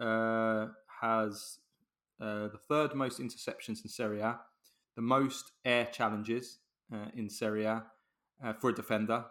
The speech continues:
that is, and the fourth most ball recoveries. So that's all very impressive. Mario Rui,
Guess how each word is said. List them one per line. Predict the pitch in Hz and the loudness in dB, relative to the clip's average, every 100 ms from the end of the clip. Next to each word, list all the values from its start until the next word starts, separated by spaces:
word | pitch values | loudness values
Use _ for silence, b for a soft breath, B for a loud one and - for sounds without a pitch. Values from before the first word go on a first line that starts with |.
| - | -6
that | 107 | -2
is, | 113 117 - _ _ - | -2 -2 -12 _ _ -2
and | 117 | 0
the | 113 | 0
fourth | - 131 131 | 2 2 2
most | 131 120 113 113 - | -2 2 2 0 4
ball | 123 | 4
recoveries. | 110 - 107 104 107 123 - | 4 2 0 0 -4 -6 -8
So | 113 | -8
that's | - | -2
all | 117 | 0
very | 113 110 107 | 2 2 0
impressive. | 101 107 - 120 | -2 -4 -4 -6
Mario | 123 147 151 143 | 2 4 4 4
Rui, | 127 120 117 120 | 2 4 4 4